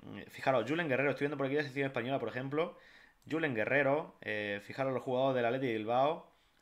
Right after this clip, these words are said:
eh, que está aquí todavía. Vamos a ver qué es lo que había en la selección española, por ejemplo.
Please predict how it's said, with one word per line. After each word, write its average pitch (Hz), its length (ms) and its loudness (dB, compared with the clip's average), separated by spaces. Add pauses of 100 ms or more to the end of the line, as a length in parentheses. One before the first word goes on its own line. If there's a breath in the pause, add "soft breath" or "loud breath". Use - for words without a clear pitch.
(120)
eh, 104 260 -2
que 113 80 -4
está 131 200 -2
aquí 127 180 -4
todavía. 117 600 0
Vamos 139 240 -2
a 147 60 2
ver 147 80 2
qué 147 60 -8
es 143 40 -2
lo 135 60 0
que 127 60 -2
había 123 140 0
en 127 40 0
la 127 40 -2
selección 123 260 -4
española, 110 400 -4
por 110 120 -6
ejemplo. 139 500 -4